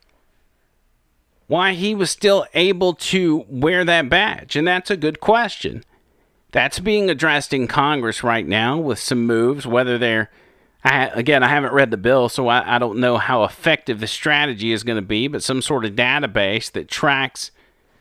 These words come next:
bad cops, which, again, you gotta worry about the lines being blurred, and, uh, giving s-, more accountability to police departments to get rid of said bad cops.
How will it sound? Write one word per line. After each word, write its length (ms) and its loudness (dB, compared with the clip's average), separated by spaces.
bad 460 2
cops, 640 -4
which, 180 -4
again, 420 0
you 100 -6
gotta 160 2
worry 280 2
about 200 2
the 80 -6
lines 400 -2
being 300 -2
blurred, 360 -4
and, 640 0
uh, 1120 -16
giving 400 2
s-, 180 -8
more 340 4
accountability 1040 0
to 180 -10
police 440 -4
departments 640 -2
to 100 -4
get 240 -2
rid 180 2
of 160 0
said 300 0
bad 300 0
cops. 560 0